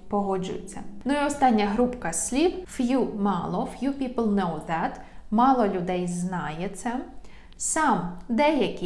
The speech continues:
I have some ideas. В мене є деякі ідеї.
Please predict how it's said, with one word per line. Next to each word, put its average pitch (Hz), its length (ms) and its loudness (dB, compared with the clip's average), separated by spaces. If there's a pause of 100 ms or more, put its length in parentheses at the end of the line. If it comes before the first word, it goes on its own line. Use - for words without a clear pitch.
(160)
I 285 440 -4
have 254 180 -2
some 190 320 -8
ideas. 233 720 -2
В 214 80 -2
мене 220 220 0
є 262 220 -2 (220)
деякі 170 480 -4
ідеї. 269 600 -2